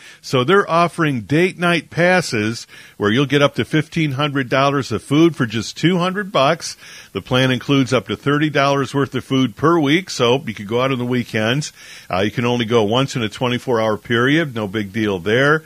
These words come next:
Uh, the passes go on sale starting January twenty-second. Two hundred bucks and fifteen hundred dollars worth of food over the year. Pretty good deal.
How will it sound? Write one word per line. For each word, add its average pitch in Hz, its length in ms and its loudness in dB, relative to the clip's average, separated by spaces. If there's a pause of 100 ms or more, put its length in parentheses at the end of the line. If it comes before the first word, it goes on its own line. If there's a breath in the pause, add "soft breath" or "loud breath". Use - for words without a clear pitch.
(340 loud breath)
Uh, 95 100 0
the 92 140 -4
passes 123 480 -2
go 123 180 0
on 120 160 0
sale 120 340 2
starting 110 400 0
January 117 600 0
twenty-second. 120 880 -2 (380 loud breath)
Two 175 220 2
hundred 127 440 -2
bucks 127 480 0 (260 loud breath)
and 95 440 -2
fifteen 123 460 0
hundred 113 380 -2
dollars 107 440 0
worth 110 200 0
of 127 80 -4
food 196 360 2
over 104 200 4
the 117 120 -2
year. 180 260 -2
Pretty 117 260 -4
good 120 220 0
deal. 139 400 0